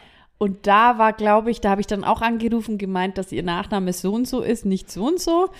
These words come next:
Und dann mussten die das neu reservieren und <laughs> das Ende vom Lied war, meine Freundin saß einfach komplett woanders <laughs> bei einem Flug, weil wir mussten einmal umsteigen. Das war so ein Riesenflugzeug, das so,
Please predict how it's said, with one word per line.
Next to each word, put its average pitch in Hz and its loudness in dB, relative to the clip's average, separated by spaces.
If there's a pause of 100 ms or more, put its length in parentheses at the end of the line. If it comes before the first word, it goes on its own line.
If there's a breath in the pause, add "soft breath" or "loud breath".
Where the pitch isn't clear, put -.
(440 soft breath)
Und 202 -2
dann 220 4
mussten 240 -2
die 208 -2
das 214 0
neu 208 2
reservieren 233 2
und 214 0 (300)
<laughs> - -8
das 240 2
Ende 240 4
vom 247 0
Lied 254 2
war, 214 8
meine 196 4
Freundin 233 2
saß 208 4
einfach 202 0
komplett 226 4
woanders 240 6 (140)
<laughs> - -20
bei 202 4
einem 202 4
Flug, 254 -2
weil 190 -2
wir 208 0
mussten 208 -4
einmal 190 2
umsteigen. 196 2
Das 196 -4
war 180 2
so 185 -2
ein 185 0
Riesenflugzeug, 208 -2
das 180 -6
so, 180 -4